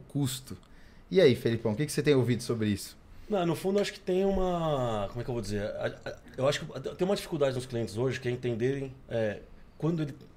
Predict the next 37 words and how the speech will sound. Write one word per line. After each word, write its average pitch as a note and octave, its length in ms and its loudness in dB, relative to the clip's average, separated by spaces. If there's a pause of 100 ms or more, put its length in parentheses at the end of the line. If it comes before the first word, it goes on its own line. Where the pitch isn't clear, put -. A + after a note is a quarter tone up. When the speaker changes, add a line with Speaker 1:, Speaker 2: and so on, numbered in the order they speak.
(160)
Speaker 2:
define E3+ 400 -2
a F#3+ 40 -2
terceirização B2+ 640 -6
por A2 120 -4
algum A2 160 0
motivo A#2 400 -2
que - 100 -10
seja G2 360 -4 (180)
qualidade G2+ 560 0
ou F#2 80 -6
custo, - 440 -10 (320)
provavelmente D3 640 0
ele D#3+ 80 0
vai D3 120 2
fazer C3+ 220 -4
um D3 60 -2
processo D#3 480 -4
de C#3+ 80 -10
seleção C3 540 -4 (280)
que - 80 -6
vai C#3+ 120 2
levar A#2+ 300 6
ele C3 100 0
a - 20 -2
ter C3+ 260 0
um C3 80 -8
perfil C#3 540 0
ou D3 140 2
pelo D3 220 0
menos C3+ 240 2
uma C#3 140 -4
entrega B2 260 -4
de B2+ 80 -8
qualidade A#2 280 -8
de - 40 -14
serviço B2 180 -6
diferente. A#2 440 -8